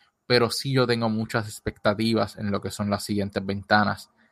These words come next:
para la clasificación. Puerto Rico no puede quedar fuera, Puerto Rico tiene que clasificar, y eso obviamente depende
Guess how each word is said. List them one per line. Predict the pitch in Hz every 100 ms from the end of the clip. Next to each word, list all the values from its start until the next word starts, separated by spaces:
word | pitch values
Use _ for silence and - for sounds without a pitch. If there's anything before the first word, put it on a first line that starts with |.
| _ _ _
para | 117 113
la | 110
clasificación. | 104 98 - - 98 92 98 95
Puerto | 98 98
Rico | 101 101 104
no | 98
puede | 104 104
quedar | 98 98 104
fuera, | 160 175 160 156
Puerto | - - 95
Rico | 98 - - -
tiene | 139 143 139
que | 117
clasificar, | 107 104 - 104 107 151 185 202 _ _ _ _ _ _
y | 113 113
eso | - 120 110 _ _
obviamente | 107 104 107 104 107 104
depende | 101 107 113 113 110